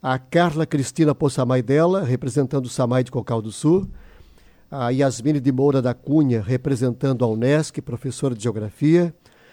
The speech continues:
Lara Possamay Wessler preside o Comitê da Bacia do Rio do Sangue atualmente. Também o Stefano Diniz Ridolfi, representando o I C M Bio, a apa da Baleia Franca, e ainda o Fernando Preve,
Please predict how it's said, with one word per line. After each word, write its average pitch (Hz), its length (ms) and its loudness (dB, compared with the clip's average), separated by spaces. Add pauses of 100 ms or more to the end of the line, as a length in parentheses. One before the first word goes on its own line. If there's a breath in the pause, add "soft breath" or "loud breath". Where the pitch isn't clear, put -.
(180 soft breath)
Lara 151 340 2
Possamay 143 540 0
Wessler 135 480 2
preside 131 720 0
o 127 80 0
Comitê 131 380 -4
da 135 80 -4
Bacia 120 260 -10
do 123 80 -10
Rio 113 160 -10
do 120 80 -12
Sangue 123 280 -10
atualmente. 147 680 -4 (640 soft breath)
Também 156 360 2
o 147 100 0
Stefano 160 500 4
Diniz 135 360 2
Ridolfi, 151 680 2 (460 soft breath)
representando 143 840 2
o 127 80 2
I 156 100 4
C 151 180 2
M 143 140 4
Bio, 131 480 4
a 117 160 2
apa 147 180 -2
da 123 120 -2
Baleia 123 320 2
Franca, 151 380 -2
e 180 100 -2
ainda 143 300 0
o - 20 -2
Fernando 131 400 -2
Preve, 151 460 0